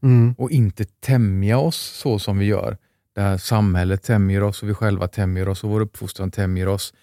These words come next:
Speaker 2: in i beteenden, rörelsemönster och tankemönster och allt vad det är. Så skulle vi haft en bättre värld. Men ändå så sitter vi här nu och säger att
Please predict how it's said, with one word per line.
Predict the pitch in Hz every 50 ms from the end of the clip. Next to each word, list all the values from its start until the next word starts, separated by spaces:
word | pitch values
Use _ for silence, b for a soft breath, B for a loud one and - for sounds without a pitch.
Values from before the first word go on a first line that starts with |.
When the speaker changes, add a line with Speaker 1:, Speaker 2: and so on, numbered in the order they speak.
| _ _ _ _ _ _ _
Speaker 2:
in | - 135 117 107 98 101 104
i | - 107 101 98 101 98
beteenden, | 92 101 - - - 131 127 127 120 113 113 117 117 113 110 117 113 113 110 110
rörelsemönster | 117 113 107 98 98 98 - - 104 101 98 98 95 - - 104 101 104
och | 104 104 95
tankemönster | - 113 110 101 - - 95 95 92 90 - - 113
och | 98
allt | 87 92 -
vad | 98 98
det | 101 92
är. | 92 - _ _ _ _ _ _ _ _ _ _ _ _ _ _ _
Så | - -
skulle | 95 - 117 110
vi | 104
haft | 101 98 - -
en | 98
bättre | 95 104 90 - - - 107
värld. | 104 147 160 131 - - - - - 107 - _ _ _ _ _ _ _ _ _ _ _ _ _ _ _ -
Men | - 113 127 123
ändå | 123 113 107 104 110 107
så | 107 127
sitter | 113 127 117 - - 117
vi | 120
här | 110 104 98
nu | 98 92
och | 95 95
säger | 92 - 95 90 90 92 90
att | 90 90 92 - _ - -